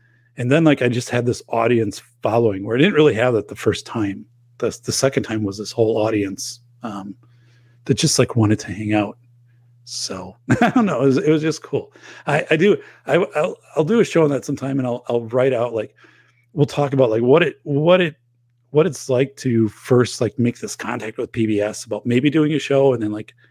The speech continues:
how to prepare it, which took months. And then you have to get things approved. Like, I had to get things approved by the Department of Defense that I showed in the second show. And, and then, like, what it's like to get there. And, like, things you never do when you're on P B S.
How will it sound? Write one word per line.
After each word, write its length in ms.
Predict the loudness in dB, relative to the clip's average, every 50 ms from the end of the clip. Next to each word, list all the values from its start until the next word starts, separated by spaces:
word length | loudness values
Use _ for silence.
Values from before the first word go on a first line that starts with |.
| _ _
how 140 | _ 0 0
to 100 | 2 2
prepare 480 | 2 0 -2 -2 -2 -2 0 2 2 2
it, 80 | 2 0
which 180 | -4 -6 -6 -8
took 180 | -12 -12 -10 _ -4
months. 580 | 0 2 4 4 4 4 2 -2 -4 -8 -10 -14 _ _ _ _ _ _ _ _ _ _ _ _ _ _ _ -12
And 180 | -6 -4 -2
then 180 | -2 -2 -4 -8 _ _ _ _ _ _ _ _ -20 -20 _ _ _
you 100 | 0 0
have 100 | 0 0
to 60 | 0
get 120 | -2 0
things 200 | 2 2 2 2
approved. 380 | 0 0 2 4 4 6 4 4
Like, 160 | 2 0 -2
I 40 | -4
had 40 | -4
to 60 | -4
get 180 | -4 -6 -6 -4
things 180 | -4 -4 -4
approved 260 | -4 -2 0 0 2 2
by 100 | 0 -2
the 120 | -2 -2
Department 380 | -2 0 0 -2 -2 -2 -4 -6
of 60 | -6
Defense 400 | -8 -4 0 2 2 2 2 0
that 80 | -4 -6
I 60 | -6
showed 240 | -6 -4 -4 -4 -4
in 40 | -4
the 60 | -8
second 280 | -10 -12 -12 -12 -12
show. 340 | -6 -4 -2 0 0 0 -2
And, 120 | -4 -6 _ _ _ _ _ _ _ _ _ _ _ _ -8
and 120 | -4 -2
then, 100 | 0 0
like, 180 | 0 -2 2 4
what 120 | 4 4
it's 140 | 4 2 0 -2
like 120 | -2 -2
to 80 | -2 -4
get 160 | -4 -4 -2
there. 300 | -2 0 0 0 -2 -6 -10 _ _ _ _ _ _ _ _ _ _ _ _ _ _ _ _ _ _ _ _ _ _ _ _ _ _ _ _ _ _ _ _ _ _ _ _ 0
And, 120 | 2 2 2
like, 140 | 2 0
things 260 | 0 0 0 2 2 2
you 100 | 4 4
never 340 | 6 4 4 4 4 2 2
do 200 | 4 4 4 4
when 120 | 4 4
you're 140 | 2 0 -2
on 80 | -4 -4
P 140 | -2 -2 -2
B 120 | -2 -2 -4
S. 260 | -6 -8 -10 -12